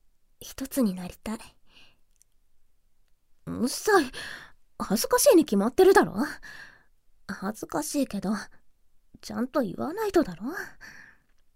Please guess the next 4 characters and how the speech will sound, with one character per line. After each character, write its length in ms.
う 600
ん。 60
う 60
ん。 100